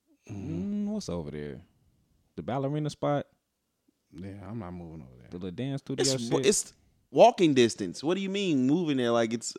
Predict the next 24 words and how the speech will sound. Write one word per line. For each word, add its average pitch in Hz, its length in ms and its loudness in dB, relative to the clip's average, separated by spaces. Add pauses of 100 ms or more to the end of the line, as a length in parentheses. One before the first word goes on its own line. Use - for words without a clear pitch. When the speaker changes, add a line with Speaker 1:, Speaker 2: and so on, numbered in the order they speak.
(140)
Speaker 3:
across 156 340 0
the 107 180 -10 (480)
city 156 380 2
or 90 60 -6
something? - 320 -10 (260)
Speaker 1:
Mm. 98 180 -14 (360)
Speaker 3:
It's 139 140 -12
walking 196 340 2
distance. 139 360 8
It's 143 160 0
literally 180 540 6
a, 131 40 4
a 107 60 0 (120)
Speaker 1:
Like, 110 300 0
Speaker 3:
block, 147 360 8
Speaker 1:
the 135 60 -2
Speaker 3:
maybe. 113 140 2
Speaker 1:
spot 170 200 4
is 147 60 -2
iconic, 156 580 -6
though. 98 220 -10
That's 175 180 -4
like, 165 140 -2 (200)
Grits, 180 340 10